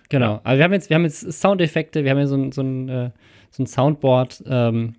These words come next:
Speaker 1: also, äh,
Speaker 2: Dieser Podcast ist le-, gelevelt-upt
Speaker 1: Ja.
Speaker 2: auf jeden Fall.
Speaker 1: Ja, das, was, was wir jetzt auch machen können, ähm,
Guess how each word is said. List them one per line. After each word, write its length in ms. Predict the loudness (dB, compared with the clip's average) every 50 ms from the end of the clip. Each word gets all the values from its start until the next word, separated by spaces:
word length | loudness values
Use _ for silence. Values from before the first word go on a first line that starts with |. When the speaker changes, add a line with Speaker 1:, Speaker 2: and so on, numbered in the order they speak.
| _ _
Speaker 1:
also, 300 | -2 0 2 2 2 2
äh, 400 | 0 -2 -2 0 0 0 -2 -4 -4
Speaker 2:
Dieser 160 | -4 -4 -4
Podcast 420 | -4 -4 -6 -4 -2 -4 -4 -4
ist 240 | -8 -12 -12 -14 -14 -10
le-, 280 | -8 -4 -2 -2 -2
gelevelt-upt 680 | 0 0 0 0 0 0 0 -4 -4 -8 -10 -12 -20 -8 0
Speaker 1:
Ja. 160 | 0 2 2
Speaker 2:
auf 60 | 2 -2
jeden 160 | -6 -6 -6
Fall. 240 | -8 -8 -4 -2 -2
Speaker 1:
Ja, 60 | 0
das, 260 | 2 0 0 0 -2 -6 -6 -4
was, 240 | -4 -4 -4 -4 -4
was 200 | -4 -4 0 2
wir 60 | 0
jetzt 140 | 0 0 0
auch 120 | -2 0
machen 240 | 2 2 2 2 0
können, 320 | 0 2 0 0 0 -2 -6 -4
ähm, 500 | -2 0 2 2 2 0 -2 -4 -6